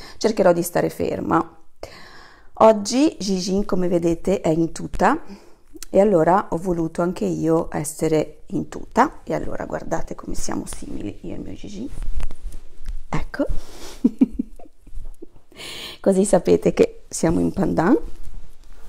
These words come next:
Allora, cominciamo. Vi voglio soltanto dire una cosa importante, poi la dirò anche alla fine. Domani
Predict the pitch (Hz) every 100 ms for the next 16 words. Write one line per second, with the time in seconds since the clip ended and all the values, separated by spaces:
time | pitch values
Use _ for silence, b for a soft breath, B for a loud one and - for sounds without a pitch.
0 | - - B B B B 190 170 - -
1 | - - - 220 240 208 160 - - -
2 | 220 214 233 240 226 262 269 262 233 233
3 | 220 - 185 185 202 190 185 185 - 156
4 | 165 160 170 190 185 185 180 175 170 165
5 | 160 - 151 156 175 B B B B 196
6 | 220 302 180 165 165 175 196